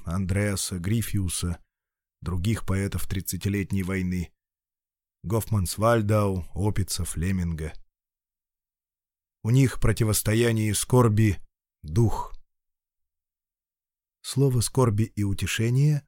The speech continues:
сборник немецкой поэзии времён Тридцатилетней войны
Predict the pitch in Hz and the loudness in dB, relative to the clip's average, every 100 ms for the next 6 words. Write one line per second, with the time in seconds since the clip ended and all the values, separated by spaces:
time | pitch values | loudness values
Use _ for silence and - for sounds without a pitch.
0 | - 98 98 127 117 - 104 101 98 - | -8 -4 2 2 2 0 0 0 -2 -4
1 | 90 101 123 131 135 131 101 101 107 110 | -2 0 0 0 0 0 2 0 0 -2
2 | 104 - 92 104 95 87 95 87 90 104 | -4 -4 -4 -4 -4 -4 -4 -4 -4 0
3 | 135 | -2